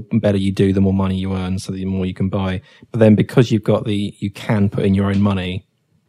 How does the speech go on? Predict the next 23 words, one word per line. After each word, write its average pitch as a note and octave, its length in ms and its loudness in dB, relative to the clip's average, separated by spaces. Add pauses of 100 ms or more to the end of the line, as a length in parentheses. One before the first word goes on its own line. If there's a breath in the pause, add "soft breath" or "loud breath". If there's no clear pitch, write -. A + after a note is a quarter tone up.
(200)
it's - 220 -8
easy G#2+ 320 2
to G2+ 100 0
think, G#2 360 -2
'cause A#2 140 -2
you A2+ 80 2
could, - 200 -2
you B2 80 2
could A#2+ 120 2
play - 160 2
it A#2 60 -2
for A#2+ 80 -2
a A#2 40 2
long A2+ 200 6
time G2+ 240 0
to - 60 -2
build F#2+ 240 0
up, - 120 -6
say, F#2+ 120 -4
thirty F#2+ 340 -4
thousand F#2+ 520 -4
coins, F#2 380 -2
whatever, F#2+ 380 -6